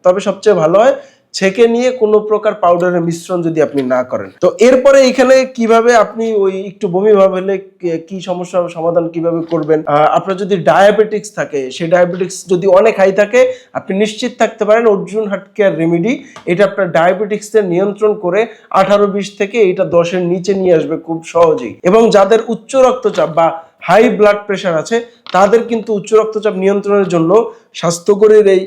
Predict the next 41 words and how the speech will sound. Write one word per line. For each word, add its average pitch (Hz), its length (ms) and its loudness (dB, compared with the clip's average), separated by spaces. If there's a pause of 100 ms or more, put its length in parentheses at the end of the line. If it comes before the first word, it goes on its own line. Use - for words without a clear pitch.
(200)
অর্জুন 208 280 0
হার্ট 208 240 -2
কেয়ার 185 160 -2
রেমেডি 175 280 0
দুর্দান্ত 170 560 0
কাজ 156 280 -2
করে, 95 220 -8 (100)
কারণ 214 260 4 (380)
উচ্চ 190 260 -4
রক্তচাপ 226 480 2
আর 202 120 4
ডায়াবেটিক্স 185 500 2
কিন্তু 196 240 -2
হার্টের 165 420 2
অসুস্থতার 170 580 -2
জন্য, 165 220 0
হার্ট 143 220 0
অ্যাটাকের 180 400 0
জন্য 170 240 0
অন্যতম 202 640 0
দায়ী। 120 380 -6
সুতরাং 214 360 2 (100)
এই 226 200 6
দুইটা 262 280 -2
যদি 247 200 -4
সমাধান 208 420 0
করা 180 240 0
না 139 160 -2
যায়, 208 180 0 (160)
তখন 180 280 0
কিন্তু 202 200 0
আপনার 185 220 -2
হার্টের 156 320 -2
অসুস্থতাটা 170 640 -4 (220)
প্রপারলি 190 360 2
ভালো 143 260 -6
হবে 113 240 -6
না। 101 140 -8
তো - 120 -8
এই 175 80 0
জন্য 190 220 0